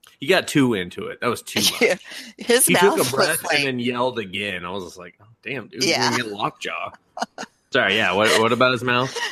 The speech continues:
Speaker 2: It was like a giant square.
Speaker 1: Yeah. I was just like,
Speaker 2: <laughs>
Speaker 1: "One, two, three, four, six hot dogs." You can fit six hot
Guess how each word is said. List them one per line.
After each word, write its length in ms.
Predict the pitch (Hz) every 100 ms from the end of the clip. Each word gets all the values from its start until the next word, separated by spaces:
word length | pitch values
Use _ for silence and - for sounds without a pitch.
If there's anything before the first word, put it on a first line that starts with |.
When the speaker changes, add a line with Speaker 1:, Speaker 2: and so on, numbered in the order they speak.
| - _ _ _ _
Speaker 2:
It 100 | -
was 340 | 247 294 453 359
like 340 | 320 262 233
a 80 | 202
giant 520 | 208 233 226 226 208
square. 680 | - - - 165 175 151 - 170 113 - - - -
Speaker 1:
Yeah. 160 | 98 87 82 -
I 160 | - 127
was 140 | 139
just 160 | 117 117
like, 320 | 143 117 - - - _ _ -
Speaker 2:
<laughs> 420 | - - - _
Speaker 1:
"One, 200 | 139 135
two, 200 | 127 139
three, 140 | -
four, 160 | 131 131
six 440 | 127 - - 220 -
hot 240 | 147 104
dogs." 380 | 117 98 90 -
You 80 | 127
can 80 |
fit 180 | 117 135
six 300 | - 165 147
hot 220 | - 208